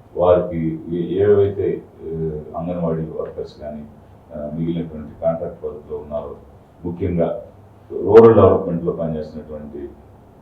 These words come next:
ఐకేపీ స్టాఫ్, ఏరియా కోఆర్డినేటర్స్, ఏపీఎంస్, కమ్యూనిటీ కోఆర్డినేటర్స్, ఎన్ఆర్ఈజీఎస్, ఏపీఓస్, వీళ్ళందరికీ కూడా ప్రభుత్వ స్కేల్స్ ఇచ్చి, వారి ప్రభుత్వ ఉద్యోగులు గుర్తించి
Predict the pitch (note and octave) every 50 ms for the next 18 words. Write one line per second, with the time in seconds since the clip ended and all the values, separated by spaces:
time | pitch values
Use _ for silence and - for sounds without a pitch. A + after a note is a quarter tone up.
0 | - - - - - - - F#2+ F2 E2+ E2 D#2+ D#2+ D#2 D#2 D2+ - - - D2
1 | D2+ D#2+ - - - E2 E2 F2+ F2+ F2+ F2 - E2+ D#2+ D2+ D#2+ D#2+ D#2 D#2 D#2+
2 | D#2+ - - - D#2+ D#2+ D#2+ D#2+ D#2+ D#2 D2+ D2+ - - C#2+ - - D#2 D2+ D#2+
3 | D#2+ D#2+ D#2+ - - - F2 - - - - - - - - - - D#2+ E2 E2
4 | F2 F2+ F2 E2 E2 D#2+ D#2+ D#2+ D#2+ - E2 E2 E2 E2 D#2+ D#2+ D#2 D2+ - -
5 | E2+ E2+ F2 F2+ - G#2+ A2+ A2 - - - - - - - - - - - -
6 | - - - - G2 G#2+ A2 C3+ B2 - - A#2+ A2 A2 - - G#2+ G2+ G2+ G2+
7 | G2+ G2 - F2 F2 E2+ E2 D#2+ - - - - - - - - - E2 E2+ F2
8 | - A#2 - - - G2+ G2 F#2+ - - F2 F2 F2 F2+ F#2 - - F2 E2 E2
9 | E2+ D#2+ D#2+ E2 D#2 D#2 D2+ - - - E2 D#2 D#2+ - A2+